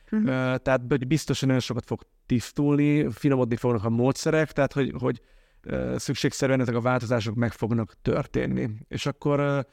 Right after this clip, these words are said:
Speaker 2: itt elmondanám a kötelező köröket, két hét múlva jelentkezünk újra a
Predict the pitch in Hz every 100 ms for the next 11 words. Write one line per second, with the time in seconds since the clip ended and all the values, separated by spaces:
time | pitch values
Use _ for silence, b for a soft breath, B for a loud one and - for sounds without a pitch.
0 | b b b b b b - 151 151 131
1 | 120 113 147 131 120 110 - 208 190 156
2 | 135 - - 147 - 120 120 120 117 113
3 | 120 107 110 113 - 123 120 - 120